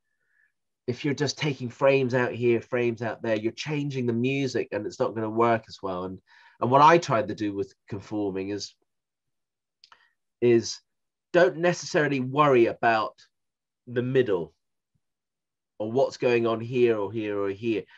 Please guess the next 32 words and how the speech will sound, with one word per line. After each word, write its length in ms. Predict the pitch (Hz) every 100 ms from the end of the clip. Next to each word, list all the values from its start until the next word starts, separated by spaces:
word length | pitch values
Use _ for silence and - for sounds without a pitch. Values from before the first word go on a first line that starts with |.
| - _
Look 360 | - 127 180 -
at 80 | 170
how 200 | 147 135
you 200 | 131 120
begin 360 | 120 117 123
and 140 | 107 101
how 240 | 107 107
you 240 | 104 101 104
end. 460 | 98 82 78 80 _ _ _ _ _ _ _ _ _ 117
And, 760 | 117 110 110 110 110 107 92 _ -
and, 420 | 113 113 107 95 _ - _
and 400 | 117 117 113 107 -
amazing 600 | 117 123 131 127 120 107
discoveries 720 | 104 - 113 98 95 85 87
happen 380 | 113 95 98 85
sometimes. 580 | - 82 85 82 82
You 100 | 101
can 160 | 92 117
figure 340 | - 139 123
out, 240 | 110 104 - - _
I 120 | 131
don't 160 | 147 151
need 380 | 135 143 139 117
to 100 | 117
snip 540 | - - 131 110 - _ _ _ _ _ _ _
here, 220 | - 117
here, 220 | 95 98 90
here. 380 | 95 101 90 - _ _ _ _ _ _ _ _ _
I 120 | 123 139
actually 300 | - - 127
could 160 | 120
just, 320 | 123 117 -